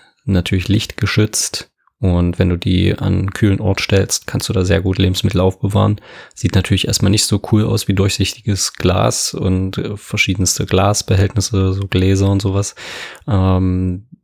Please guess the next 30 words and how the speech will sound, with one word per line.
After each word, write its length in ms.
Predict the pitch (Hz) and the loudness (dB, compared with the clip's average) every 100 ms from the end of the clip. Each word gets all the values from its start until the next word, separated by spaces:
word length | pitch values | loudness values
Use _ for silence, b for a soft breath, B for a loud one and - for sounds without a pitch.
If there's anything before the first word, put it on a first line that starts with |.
| - | -4
ist 140 | 110 | -2
aber 200 | 117 101 | 0 2
schon 340 | 95 104 98 101 | 2 4 4 2
aus 140 | 98 | 2
meiner 240 | 95 92 92 | 2 2 2
Sicht 280 | 92 - | 0 -2
sehr, 280 | - 110 95 | -6 -2 0
sehr 140 | 92 90 | 0 2
sinnvoll, 580 | 95 98 - 98 98 | 2 0 2 2 2
weil 140 | 92 92 | 0 -2
einfach 260 | 95 92 | -2 -6
viele 240 | - 101 98 | -6 -2 0
Lebensmittel, 760 | 92 95 104 - 95 104 98 95 B B B _ | 0 0 0 -2 -2 0 -2 -4 B B B _
die, 260 | 95 92 95 | -2 0 2
äh, 300 | 90 92 95 | 2 0 -2
gelagert 460 | 104 92 101 101 92 | 0 0 2 2 2
werden 360 | 92 92 95 | 2 4 2
von 460 | 92 101 92 92 95 - _ - | 2 0 0 0 -2 -8 _ -2
Menschen, 380 | 101 98 101 | 0 2 0
so 320 | 95 92 92 90 | 0 0 0 -2
klassisch, 480 | - 95 101 90 B B B B _ | -2 -2 0 -4 B B B B _
äh, 280 | 113 98 98 | 0 2 2
im 120 | 101 | 2
Regal 400 | 98 95 95 107 | 0 2 2 2
und 100 | 104 | 2
so 100 | 92 | 2
weiter, 260 | 95 95 90 | 2 2 2
ja, 180 | 90 | 2
die 420 | 92 92 90 90 95 | 2 0 2 0 0
sich 260 | 98 - | -2 -4